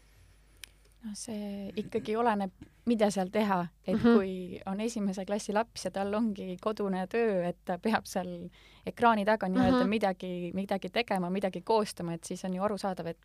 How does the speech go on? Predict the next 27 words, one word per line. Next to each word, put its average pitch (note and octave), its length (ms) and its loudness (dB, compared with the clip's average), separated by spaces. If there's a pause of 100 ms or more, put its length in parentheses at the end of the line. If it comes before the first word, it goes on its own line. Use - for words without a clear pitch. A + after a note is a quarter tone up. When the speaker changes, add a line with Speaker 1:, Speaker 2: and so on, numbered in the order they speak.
(140)
Speaker 1:
tal F#3 160 2
on F#3 120 0
vaja F#3+ 240 2
selleks E3+ 520 -10
nii-öelda E3+ 400 -4
aega, G#3 380 0 (380)
tal F3+ 120 -6
on F#3 100 -4
vaja F#3+ 200 0
seal F3+ 140 -8
võib-olla F3+ 280 -6
midagi F3+ 300 -4
guugeldada, G3+ 580 0
mingeid F3 360 -6
andmeid F3+ 460 -2
võrrelda, G3+ 640 2
ka F3+ 400 -2
kuidagi E3+ 300 -8
kokku - 340 -2
panna, F3+ 320 -2
midagi F3 320 -4
seal D#3+ 240 -6
pilti G3 320 -6
või E3 140 0
videot F3 360 -2
teha, G3 380 -2
et, - 220 -10